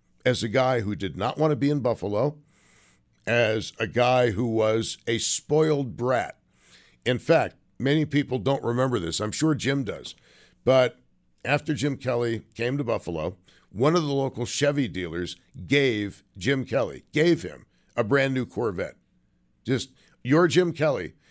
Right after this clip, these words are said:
You're the Bills' sa-, uh, savior and salvation. Here, enjoy this new Corvette." Would you believe, a few games into the season,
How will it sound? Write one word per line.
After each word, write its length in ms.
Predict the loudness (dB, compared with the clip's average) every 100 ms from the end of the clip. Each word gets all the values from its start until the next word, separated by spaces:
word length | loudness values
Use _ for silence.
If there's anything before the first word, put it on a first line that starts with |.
| _
You're 240 | 2 4
the 80 | 4
Bills' 340 | 2 2 2
sa-, 300 | 0 0 0 0
uh, 120 | -4
savior 500 | 0 0 2 2 -2
and 240 | -2 -6
salvation. 680 | -2 -2 0 0 -2 0 -2 -4 -18 _
Here, 440 | 2 4 4 2 -8 0
enjoy 380 | 2 4 2
this 200 | 2 -2
new 140 | 0 -2
Corvette." 560 | 0 0 0 0 -2 _ _ _
Would 180 | 0 2
you 120 | 2
believe, 580 | 2 2 2 -2 -4 -10 _ -4
a 80 | -4
few 240 | -2 0
games 340 | 2 2 0
into 240 | -6 -6 -4
the 60 |
season, 580 | -4 -4 -4 -2 -4 -4